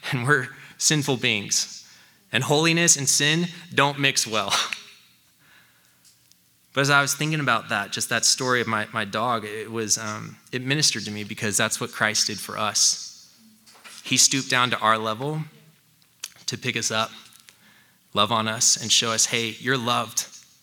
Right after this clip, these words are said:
I love you." And maybe that's a word for one of you guys tonight. I think it's just a healthy reminder for myself.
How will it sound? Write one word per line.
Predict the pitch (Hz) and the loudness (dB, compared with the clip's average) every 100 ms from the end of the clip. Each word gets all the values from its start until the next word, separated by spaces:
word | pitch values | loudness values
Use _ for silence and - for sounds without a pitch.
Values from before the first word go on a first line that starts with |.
| _ _ _ _ - | _ _ _ _ -12
I | |
love | 104 117 117 | -2 0 0
you." | 113 107 - | -4 -8 -8
And | 120 | 0
maybe | 143 | 2
that's | 151 143 | 2 0
a | |
word | 113 120 120 | -2 -2 -2
for | 123 | -2
one | 120 | -4
of | 120 | -2
you | |
guys | 117 123 123 | 0 2 2
tonight. | - 127 127 - - - _ _ _ _ - | 2 2 -2 -4 -16 -20 _ _ _ _ -6
I | |
think | 123 135 | 0 2
it's | |
just | 135 120 | 2 0
a | |
healthy | 110 117 117 | 0 0 0
reminder | 113 110 110 117 | -2 0 0 0
for | 113 113 | -4 -4
myself. | 98 - 123 123 139 - | 0 0 2 -2 -4 -10